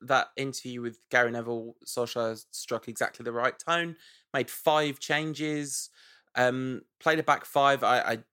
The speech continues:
don't understand why, how Ashley Young got a game, um, based on previous week's performance. I guess you could say similar about David De Gea, although he's got a much longer and deeper line of credit.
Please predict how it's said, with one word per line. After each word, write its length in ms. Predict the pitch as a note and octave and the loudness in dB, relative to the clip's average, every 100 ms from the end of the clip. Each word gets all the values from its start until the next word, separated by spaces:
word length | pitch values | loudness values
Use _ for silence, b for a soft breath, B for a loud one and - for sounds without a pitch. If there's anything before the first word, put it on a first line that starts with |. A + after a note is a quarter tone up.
| _ - | _ -2
don't 260 | A#2+ A#2 - _ - | -2 0 -6 _ -8
understand 600 | A#2+ A2+ - A#2+ A#2 A#2 | -6 -6 -4 -2 -2 0
why, 260 | A#2+ A2+ - | 2 2 0
how 640 | - - B2+ C3+ B2 A#2 | -6 -4 2 4 4 2
Ashley 340 | - - - B2 | -2 -4 -4 -4
Young 220 | B2 B2 | -2 -2
got 180 | A#2 - | 0 0
a 40 | |
game, 440 | C3+ C3 C#3 C#3 C3+ b b b - | 2 2 2 -2 -8 b b b -4
um, 500 | A#2 B2 B2 B2 A#2+ - | 2 2 2 -2 -6 -2
based 280 | B2 A#2+ - | 0 0 -2
on 220 | B2 A#2 _ | -4 -6 _
previous 440 | - C3+ B2 A#2+ - _ | -6 -4 -4 -8 -10 _
week's 280 | B2+ B2+ B2 | -6 -6 -6
performance. 400 | B2 B2+ C#3+ B2+ | -10 -4 -4 -4
I 100 | A#2 - _ _ | -10 -12 _ _
guess 240 | - A#2+ A#2+ | -8 -8 -10
you 60 | |
could 240 | - G#2+ - | -12 -10 -4
say 240 | B2 A#2+ | -2 -2
similar 580 | - - - C3 A#2+ A2+ | -4 -4 -2 0 0 2
about 260 | A#2 A#2 | 2 2
David 220 | A#2+ B2 A#2+ | 2 2 2
De 80 | |
Gea, 240 | B2 C3 A#2+ | 4 4 2
although 240 | A2+ A2+ | 0 0
he's 140 | A#2 A2+ | -2 -2
got 260 | A2 A#2+ | 0 0
a 420 | - - _ - | -4 -20 _ -4
much 300 | C3+ C#3 - | 0 0 2
longer 400 | C3+ C3 C3 B2 | 0 2 4 4
and 140 | B2 A#2+ | 2 0
deeper 340 | C3+ B2+ C3 | -2 0 2
line 260 | B2 B2+ B2 | 4 2 0
of 140 | A2 | -4
credit. 400 | - C3 A#2 - | 0 2 2 -2